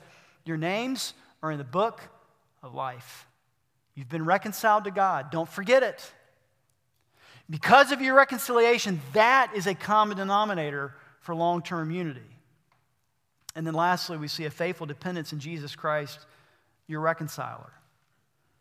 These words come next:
Philippians four two, we see that he helps us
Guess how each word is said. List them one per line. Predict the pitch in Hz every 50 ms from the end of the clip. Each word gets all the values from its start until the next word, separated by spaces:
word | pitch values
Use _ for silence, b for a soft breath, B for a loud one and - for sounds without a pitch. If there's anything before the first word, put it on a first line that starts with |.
| _ _ _ _ _ _
Philippians | - 170 151 175 175 165 156
four | - - 196 202 190
two, | - - 208 214 196 180 170 165 156 b b b b b b b b b b
we | 165
see | 151 - 202
that | 190 185 175
he | 165 139 190
helps | 175 135 139 208 208 - - -
us | 226 214 208 208 - - - -